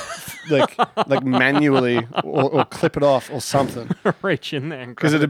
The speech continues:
Speaker 1: been, like, a couple of days of just built up and then,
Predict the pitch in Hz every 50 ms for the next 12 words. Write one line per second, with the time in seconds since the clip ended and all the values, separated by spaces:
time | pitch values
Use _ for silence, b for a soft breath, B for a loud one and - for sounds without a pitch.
0 | 147 160 156 147 147 139 127 113 120 - 156 151 135 135 131 123 135 131 135 135
1 | 127 120 123 113 120 120 104 - _ _ _ _ _ _ _ _ _ - 135 127
2 | 135 135 - 131 127 127 127 - _ _ _ _ _ _ _ _ - 139 123 120
3 | 120 123 120 120 120 120 117 113 110 110 113